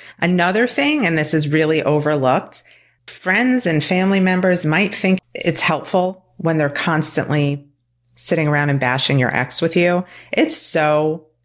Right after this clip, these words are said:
detrimental to your ability to move on. Like, for example, if you have a friend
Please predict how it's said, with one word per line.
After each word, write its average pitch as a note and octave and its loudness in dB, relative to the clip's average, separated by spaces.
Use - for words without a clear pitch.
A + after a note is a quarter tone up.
detrimental C#3 0
to C#3 -2
your C3 2
ability B2+ 2
to B2 0
move B2 2
on. B2 2
Like, B2+ -2
for - -2
example, C#3 0
if C3 -4
you C#3+ 2
have D3 -2
a C#3+ -4
friend C3 -2